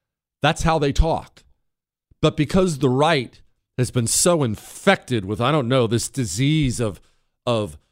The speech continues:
niceness, and they think that's somehow Christian or good, the right believes that we have to flood the country with animals from all over the planet to make, uh, to, to make ourselves better people or something like that.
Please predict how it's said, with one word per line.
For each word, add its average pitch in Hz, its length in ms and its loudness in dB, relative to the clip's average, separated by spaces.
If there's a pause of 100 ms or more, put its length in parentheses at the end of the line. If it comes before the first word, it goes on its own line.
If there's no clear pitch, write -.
(200)
niceness, 120 920 0
and 107 140 0
they 107 100 2
think 147 280 0
that's 113 200 -4
somehow 95 460 -6
Christian 120 680 -2
or 92 100 -2
good, 120 440 2 (240)
the 123 80 2
right 139 340 0
believes 127 580 -4 (240)
that 131 160 -2
we 123 120 -2
have 165 320 0
to 147 80 4
flood 139 340 0
the 117 80 0
country 143 420 0
with 107 140 -4
animals 117 480 -2
from 120 160 0
all 120 220 4
over 131 180 2
the 107 100 -2
planet 131 480 -2 (360)
to 147 80 -2
make, 139 240 -2
uh, 135 300 -6
to, 123 200 -4 (140)
to 156 100 -6
make 151 220 -2
ourselves 131 420 -2
better 131 260 -2
people 156 340 -2
or 90 100 -8
something 85 400 -10
like 80 200 -18
that. 69 240 -18